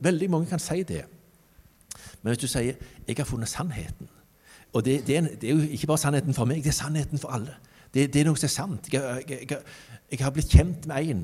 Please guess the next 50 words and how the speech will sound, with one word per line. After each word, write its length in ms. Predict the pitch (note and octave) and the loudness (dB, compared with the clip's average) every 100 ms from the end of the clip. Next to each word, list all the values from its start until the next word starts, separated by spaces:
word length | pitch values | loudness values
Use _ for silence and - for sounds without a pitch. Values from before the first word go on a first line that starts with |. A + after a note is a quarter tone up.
| - | -6
som 160 | - - | -10 -6
ikke 200 | - - | -6 0
kan 160 | E3 F3 | 0 2
lyge, 320 | D3+ - G3 A#2+ | -2 -4 -8 -10
som 160 | - | -8
har 80 | C3 | -8
sagt 400 | - G3 - - | -4 -6 -6 -4
noe 320 | F3 A#2+ E3 D#3+ | -2 0 -2 -4
som, 200 | D3+ D#3 - - | -2 -4 -6 -4
som 100 | C3 | -2
du 140 | B2+ | 0
også 240 | E3+ G3 G3+ | 0 0 0
må 80 | F#3 | -6
få 80 | F#3 | -4
vite 340 | F#3 A#2 - A3+ | -2 -4 -6 -10
om, 140 | F#3+ - | -10 -8
for 100 | - | -4
det 140 | D3+ | -2
er 20 | |
sant 220 | E3+ F3+ - | -2 -4 -4
for 100 | F3 | -2
deg 160 | F#3 | -2
også. 400 | F#3 A#3+ - - - - - _ _ _ _ _ _ _ _ _ _ _ - | -2 -4 -8 -18 -20 -20 -20 _ _ _ _ _ _ _ _ _ _ _ -20
Sannheten 880 | - - D#3 E3 D#3+ C#3 - D3 C#3 - | -8 -2 2 4 2 0 -2 -2 0 0
om 240 | B2 B2 B2+ - - | 2 2 -2 -6 -4
han 180 | D3 | -2
som 240 | C#3+ C#3 C3 | -2 -2 -2
er 80 | A#2+ | 0
grunnen 320 | C3 E3+ D3+ | 0 -2 -2
til 80 | C#3+ | -4
at 120 | D3 | -4
vi 100 | C#3+ | -4
finnes, 420 | D#3+ A#3 - - - - - - - | -6 -8 -10 -10 -8 -8 -10 -18 -4
han 160 | C#3 | -2
som 200 | D3+ E3 | -2 0
er 80 | D3+ | 0
grunnen 260 | C#3 E3 D#3 | 0 -2 0
til 80 | D3 | -2
at 140 | C#3 | 0
noen 260 | D3+ C#3+ D3 | 0 2 0
ting 160 | F3+ | -2
finnes. 540 | E3+ A#3 - - - - _ - - - - - _ _ | -4 -6 -8 -12 -12 -14 _ -20 -20 -20 -20 -20 _ _
Han 140 | C3 C#3+ - | -4 -4 -2
ønsker 460 | C#3+ A#2 - - | -2 -2 -6 -6
å 80 | B2+ | -6
ha 20 | |
med 140 | C#3+ B2 | -4 -4
deg 220 | B2+ C#3+ | -4 -4
å 80 | - | -6
gjøre. 520 | A2+ G2+ F#2 - - | -6 -6 -8 -14 -20